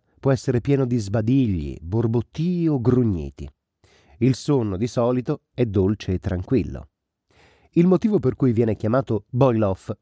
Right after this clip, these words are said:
è oscuro, come pure perché gli auditor si siano affezionati a questa espressione. In origine veniva chiamato, con contegno,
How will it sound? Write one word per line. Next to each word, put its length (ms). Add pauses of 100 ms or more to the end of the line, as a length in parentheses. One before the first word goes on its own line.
è 140
oscuro, 600 (420)
come 200
pure 280
perché 400
gli 140
auditor 520
si 160
siano 300
affezionati 600
a 60
questa 260
espressione. 760 (640)
In 160
origine 520 (100)
veniva 360
chiamato, 640
con 240
contegno, 720